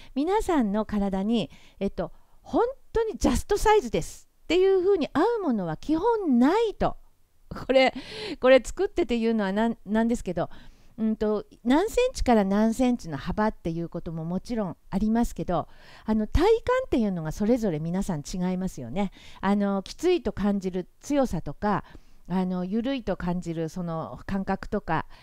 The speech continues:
えーっと、素材感もそうなんですけれども、ぴったり合うっていうことにはなかなか、えー、ならないものだという、えー、最初からそういうふうに思って既製品を、あの、手にしてもらうっていうことが、私はね、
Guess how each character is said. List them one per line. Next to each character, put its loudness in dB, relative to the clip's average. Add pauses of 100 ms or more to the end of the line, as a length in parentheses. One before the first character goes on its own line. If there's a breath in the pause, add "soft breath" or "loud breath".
(220 loud breath)
え 2
ー -6
っ -20
と、 -2
素 -2
材 4
感 -2
も -8
そ -4
う -2
な -2
ん -6
で -6
す -12
け -6
れ -4
ど -10
も、 -2 (260 loud breath)
ぴ -8
っ -20 (180)
た 6
り 8
合 6
う 2
っ -2
て -4
い -2
う -4
こ -8
と -8
に -6
は -6
な -2
か -4
な 0
か、 0 (540 loud breath)
え 4
ー、 4
な 4
ら 4
な 0
い 4
も 0
の 0
だ 2
と -4
い -2
う、 -8 (340 soft breath)
え 2
ー、 0
最 2
初 0
か 2
ら 4
そ 0
う 2
い 2
う 2
ふ 2
う 0
に -6
思 0
っ -6 (340)
て 2
既 -4
製 6
品 2
を、 2 (300 loud breath)
あ 4
の、 0
手 4
に 2
し 0
て 0
も -2
ら 2
う -2
っ -6
て -6
い -4
う -4
こ -8
と -8
が、 -4
私 -2
は 4
ね、 0